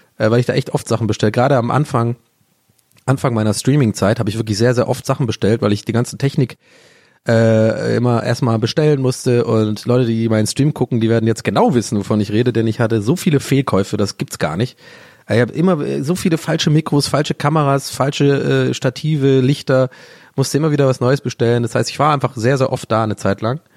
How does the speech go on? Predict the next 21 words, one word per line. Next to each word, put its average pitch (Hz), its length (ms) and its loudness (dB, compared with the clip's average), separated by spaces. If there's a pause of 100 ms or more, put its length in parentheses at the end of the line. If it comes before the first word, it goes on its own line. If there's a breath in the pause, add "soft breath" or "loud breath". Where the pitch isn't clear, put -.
(540 soft breath)
Und, 117 360 2
äh, 113 280 2
ja, 165 120 0
da 113 60 -2
habe 107 100 2
ich - 40 -6
den 120 120 0
Hund 156 160 0
kennengelernt 180 320 0
und 185 60 0
die 175 60 2
Leute 165 240 2
da. 104 100 -2
Und 113 80 -2
ich 110 80 -10
mag 143 180 -6
den 156 140 0
Laden 135 260 -2
auch - 100 -4
voll 107 200 -2
gerne. 104 400 -2